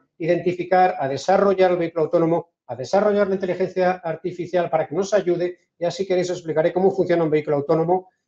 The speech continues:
sino además vamos a entrar con las ciudades, con, eh, todo el, el, el equipo que gobierna Gotemburgo. Gotemburgo además es nuestra casa,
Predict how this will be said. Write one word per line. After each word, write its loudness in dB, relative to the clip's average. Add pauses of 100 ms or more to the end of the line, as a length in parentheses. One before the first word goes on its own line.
(180)
sino -2
además -2
vamos 2
a 0
entrar 2 (500)
con 2 (160)
las -2
ciudades, 0
con, 0
eh, -2
todo 4
el, -2
el, -4 (160)
el 0
equipo -2
que -2
gobierna 0
Gotemburgo. 2
Gotemburgo 0
además -2
es -6
nuestra -4
casa, -4